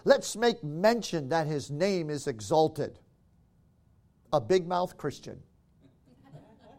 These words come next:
you can't shut 'em up. When they drink from the waters of salvation, it's like, just like the dude that goes down to the bar. Once he's had enough to drink,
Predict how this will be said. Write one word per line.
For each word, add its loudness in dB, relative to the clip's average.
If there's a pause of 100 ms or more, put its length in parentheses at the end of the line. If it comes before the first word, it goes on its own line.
(400)
you 2
can't -2
shut 0
'em -6
up. -2 (540)
When 4
they 12
drink 4
from 6
the 6
waters 8
of 0
salvation, 6
it's -4
like, 6
just 0
like 4
the -6
dude -2
that -4
goes -2
down -2
to -2
the -4
bar. -8 (560)
Once 6
he's 4
had 6
enough 6
to 0
drink, 2